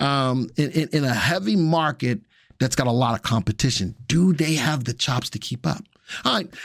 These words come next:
next thing, let's go take a look at a graph. All right, I'm looking at a three-month graph, and the reason why I'm not looking at it in VectorVest yet is because we just started tracking the stock. I wanted to see what the stock looked like prior to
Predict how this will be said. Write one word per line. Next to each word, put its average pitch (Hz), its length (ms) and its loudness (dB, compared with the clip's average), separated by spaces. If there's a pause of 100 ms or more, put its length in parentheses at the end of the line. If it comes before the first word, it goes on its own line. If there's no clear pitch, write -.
next - 260 0
thing, 117 180 0
let's 143 140 0
go 254 100 0
take 339 180 -2
a 359 40 0
look 240 140 0
at 208 80 -2
a 165 40 -2
graph. - 760 -4
All 131 80 2
right, 151 200 0
I'm 170 160 2
looking 190 200 2
at 160 60 2
a 139 100 -2
three-month 202 540 2
graph, 160 340 0
and 170 160 2
the 147 60 0
reason 208 380 2
why 170 140 2
I'm 170 100 2
not 160 160 -2
looking 156 280 2
at 147 120 2
it 143 40 4
in 135 160 2
VectorVest 123 580 0
yet 175 680 2 (400)
is 117 140 0
because 135 380 0
we 190 260 4
just 151 240 0
started 127 320 0
tracking 113 440 0
the 101 60 -2
stock. - 460 -2
I - 100 -2
wanted 359 240 0
to 202 80 2
see 202 120 2
what 170 160 2
the 131 60 0
stock 123 340 -2
looked 139 200 -2
like 104 280 -2
prior 123 380 0
to - 200 -8